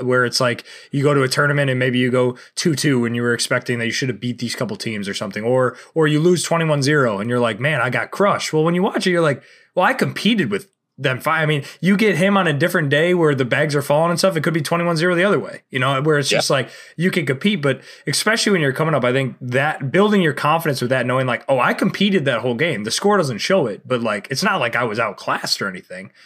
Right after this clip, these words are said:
Speaker 2: Right.
Speaker 1: Which I, which
Speaker 2: Well
Speaker 1: I think is important.
Speaker 2: and, and, and that's the other thing too, is it's the confidence of getting that first,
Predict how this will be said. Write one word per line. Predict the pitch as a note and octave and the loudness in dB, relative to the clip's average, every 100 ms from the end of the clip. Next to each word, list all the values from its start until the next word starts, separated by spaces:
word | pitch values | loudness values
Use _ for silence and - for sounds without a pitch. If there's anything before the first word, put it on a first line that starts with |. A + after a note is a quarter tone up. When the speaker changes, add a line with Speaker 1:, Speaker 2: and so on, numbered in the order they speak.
| - | -2
Speaker 2:
Right. | A2 B2 | 2 2
Speaker 1:
Which | |
I, | D3+ C3 | 2 0
which | D3+ C#3+ | 0 2
Speaker 2:
Well | C#3 - _ _ | 2 0 _ _
Speaker 1:
I | C#3+ | -2
think | D#3+ | 0
is | B2 | 0
important. | A2 F3+ G3 - _ _ _ _ _ _ _ | -2 0 0 -4 _ _ _ _ _ _ _
Speaker 2:
and, | C#3+ - | -2 0
and, | D3+ C3+ | 0 2
and | C#3 | 2
that's | C#3 C#3+ - | 0 -2 -2
the | C3 | 0
other | D3+ | 0
thing | E3 B2+ A#2 | 0 -2 0
too, | F3 D3 | 0 2
is | C3 B2 A#2 B2 | 0 0 0 0
it's | C3+ - | -2 0
the | B2 | -4
confidence | A#2+ D3 F#3+ G3 D#3 | -2 -2 0 0 -2
of | A#2+ | 0
getting | D3+ | 0
that | C#3+ - | 0 0
first, | E3 D#3 - | 0 0 -2